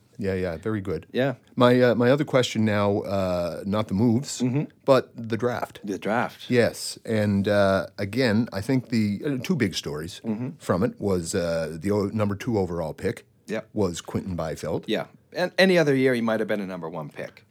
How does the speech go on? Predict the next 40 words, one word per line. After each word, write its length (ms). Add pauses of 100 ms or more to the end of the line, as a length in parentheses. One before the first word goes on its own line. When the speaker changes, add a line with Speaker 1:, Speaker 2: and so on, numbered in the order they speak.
Speaker 1:
Right, 360
and 240
the, 200
uh, 160
the 140
highest 400
drafted 520
black 280
player. 320 (280)
Speaker 2:
Yeah. 140
Speaker 1:
Uh, 340
highest 320
Sudbury 360
Wolf, 320
I 100
believe, 360
as 80
Speaker 2:
Mm-hmm. 80
Speaker 1:
well. 320
Speaker 2:
Yep. 200 (180)
Speaker 1:
So, 380
uh, 380
you 100
know, 100
again, 260
talent 340
wins 240
out. 320
You 120
don't 220
get 300
drafted 400
because 480
you're 160
a 20
black 300
player, 320
Speaker 2:
Yeah. 60
Speaker 1:
but 240 (280)
you're, 260